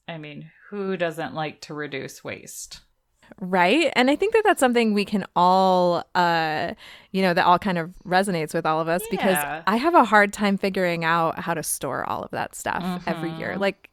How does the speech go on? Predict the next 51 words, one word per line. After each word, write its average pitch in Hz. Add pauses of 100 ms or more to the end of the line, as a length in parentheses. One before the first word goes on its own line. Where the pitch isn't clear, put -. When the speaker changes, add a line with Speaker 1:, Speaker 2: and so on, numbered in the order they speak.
(160)
Speaker 2:
I 208
literally 214
just 185
have 180
piles 160
of 160
pots, 127
like, 170
all 165
over 175
my 165
barn 247
and 175
my 165
garage 165
and 170
in 165
my 160
greenhouse 226 (360)
'cause 208
I 202
hate 208
throwing 190
them 170 (100)
away 170
because 170 (220)
I 269
might 330
use 311
them 165
one 156
day. - (140)
<laughs> 214 (420)
Speaker 1:
Right, 143 (220)
right. 135 (120)
So 196
then 180
you 175
become 175
some 156
kind 151
of 147
homesteading 151
hoarder 185
when 160
you 160
really 151
don't 135
want 117
to -
be. 85